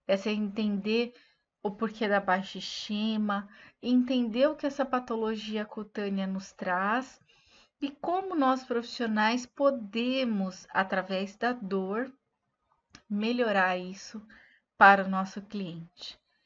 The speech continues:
Então, você tá entendendo o quanto é importante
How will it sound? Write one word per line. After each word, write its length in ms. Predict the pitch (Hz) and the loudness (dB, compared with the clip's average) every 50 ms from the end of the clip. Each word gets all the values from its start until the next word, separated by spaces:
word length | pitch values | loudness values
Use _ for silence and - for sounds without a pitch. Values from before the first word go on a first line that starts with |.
| _ - - - - _ | _ -20 -20 -20 -8 _
Então, 140 | - 294 285 | 4 4 4
você 220 | 294 285 294 311 | 4 2 0 -2
tá 220 | 302 - 339 359 370 | 0 2 2 2 2
entendendo 1000 | 320 285 - 226 202 196 185 190 202 214 220 220 214 208 196 190 185 190 190 - - - - - _ _ - | 2 -2 -4 -4 -4 -4 -4 -4 -4 -4 -2 -2 -2 -2 -2 -2 -4 -6 -10 -14 -20 -20 -20 -20 _ _ -8
o 100 | 247 247 | -8 -6
quanto 420 | - - 311 330 339 339 330 - | -2 2 4 4 4 4 4 2
é 60 | 285 | 4
importante 1200 | 254 254 254 247 - 247 226 226 - - - 247 247 262 262 269 262 262 247 - - - - - - | 4 4 2 2 0 -2 -4 -4 -4 -2 2 2 2 2 2 0 -2 -2 -4 -6 -8 -12 -12 -12 -14